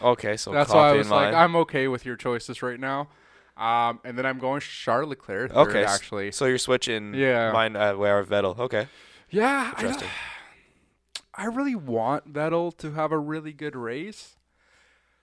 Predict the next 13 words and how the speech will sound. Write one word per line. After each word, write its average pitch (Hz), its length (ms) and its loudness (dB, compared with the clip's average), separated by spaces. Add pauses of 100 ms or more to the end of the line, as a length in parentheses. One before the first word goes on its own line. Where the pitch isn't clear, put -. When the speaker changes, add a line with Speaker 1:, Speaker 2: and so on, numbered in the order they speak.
(480)
Speaker 2:
but 156 280 -2
with 196 260 2
the 226 240 -2
issues 147 420 -6
that 120 140 -4
he's 113 160 -10
had 113 240 -4
so 110 340 -4
far, 175 480 0 (340)
and 127 200 -6
with 117 140 -4
them 127 180 -2
adding 117 420 -4